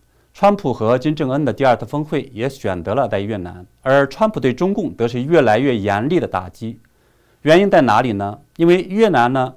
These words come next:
只是在内部搞，不对外扩张，不输出价值观；而中共却在“一带一路”搞债务外交和建设军事基地，在南中国海挑起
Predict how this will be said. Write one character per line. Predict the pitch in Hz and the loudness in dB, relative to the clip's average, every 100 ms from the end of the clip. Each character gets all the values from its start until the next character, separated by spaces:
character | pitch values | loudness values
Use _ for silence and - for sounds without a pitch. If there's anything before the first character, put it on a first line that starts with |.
| - | -12
只 | 117 | -12
是 | - 160 131 | -6 -2 0
在 | 127 | 0
内 | 131 190 | 0 -2
部 | 147 98 | -4 -8
搞， | - - - | -10 -12 -10
不 | 120 | -4
对 | 127 | 0
外 | 120 | 0
扩 | 104 113 | 0 -4
张， | 127 131 135 | -4 -8 -8
不 | 165 | -10
输 | - 185 | -6 -6
出 | 180 202 | -8 -12
价 | 196 117 98 | -8 -4 -4
值 | 98 | -6
观； | 107 107 - _ _ _ - | -6 -6 -10 _ _ _ 0
而 | 147 151 | 4 4
中 | 151 214 240 | 4 2 2
共 | 196 - | -2 -4
却 | 143 | 0
在 | 135 | 0
“一 | 110 127 | 2 2
带 | 147 | 2
一 | 131 | 2
路” | 156 175 | -2 -4
搞 | 101 104 98 | 0 0 0
债 | 131 | 0
务 | 117 123 | -2 0
外 | 131 98 | 0 0
交 | 143 143 | 0 -2
和 | 143 - 104 | -2 -6 -6
建 | 113 127 | -4 -4
设 | 117 | -4
军 | 101 127 | -6 -8
事 | 127 | -10
基 | 110 143 | -10 -10
地， | 165 135 _ _ _ | -10 -16 _ _ _
在 | - 156 139 | 6 6 6
南 | 131 160 | 4 0
中 | 220 214 | -2 0
国 | 214 | 0
海 | - 110 92 | 0 -2 -4
挑 | - 117 160 | -4 0 0
起 | 180 110 | -2 -10